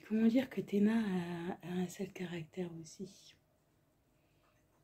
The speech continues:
Ah, mon fils, tu veux jouer avec elle ? Non, parce qu'il faut savoir que là, t'as Pika.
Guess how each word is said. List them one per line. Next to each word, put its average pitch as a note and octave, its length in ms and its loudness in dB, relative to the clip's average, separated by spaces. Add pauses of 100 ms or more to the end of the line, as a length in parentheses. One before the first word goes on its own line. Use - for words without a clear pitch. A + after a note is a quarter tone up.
(1700)
Ah, A#3 80 8
mon C4 220 12
fils, - 520 -2 (2000)
tu - 160 -6
veux A3 120 8
jouer G#3+ 240 6
avec A3 320 4
elle ? D4 100 6 (1500)
Non, F#3+ 60 0
parce F3 180 2
qu'il F3 140 -2
faut F#3 100 -6
savoir F#3+ 340 2
que F3 120 -4
là, F3 100 4
t'as F3 140 -2
Pika. F3 420 -2